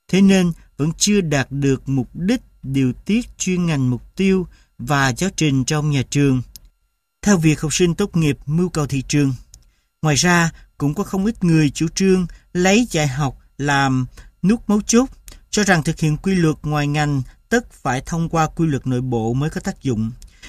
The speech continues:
Cải cách thể chế, giáo dục là cải cách vĩ mô. Hình thức cải cách dạy học là cải cách vi mô, mang tính thực chất, đào tạo nhân tài đủ tiêu chuẩn. Sau cùng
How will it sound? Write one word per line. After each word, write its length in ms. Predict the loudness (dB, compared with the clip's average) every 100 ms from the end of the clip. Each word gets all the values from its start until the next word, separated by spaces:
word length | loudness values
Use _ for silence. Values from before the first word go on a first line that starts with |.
| -12 -6
Cải 140 | -4
cách 140 | -4 -2
thể 140 | -4
chế, 440 | 0 2 4 4 -2 -14 _ -4
giáo 400 | 0 2 0 0
dục 320 | 0 0 -2 -16 _ -2
là 220 | -2 0
cải 160 | -4
cách 220 | -8 -10 -4
vĩ 160 | 0
mô. 340 | 4 4 4 0 -10 _ -20 _
Hình 180 | 2 2
thức 120 | 0
cải 120 | -4
cách 280 | -4 -6 -2
dạy 120 | -2
học 280 | -2 -4 -6 _ _
là 180 | -2 -2
cải 160 | -2 -8
cách 280 | -8 -8 -4
vi 140 | 0
mô, 300 | 4 4 4 0 -10 _ _ _ _ _
mang 320 | 0 0 0
tính 200 | -2 -4
thực 200 | -4 -4
chất, 220 | -2 -2 -4 _ _
đào 220 | -2 -2
tạo 300 | 0 -2 -2
nhân 240 | 0 -2 0
tài 240 | 0 0
đủ 180 | 0 -2
tiêu 160 | -4 -6
chuẩn. 400 | -2 -2 -2 -4 -12 _ -6
Sau 180 | -4 2
cùng 300 | 4 4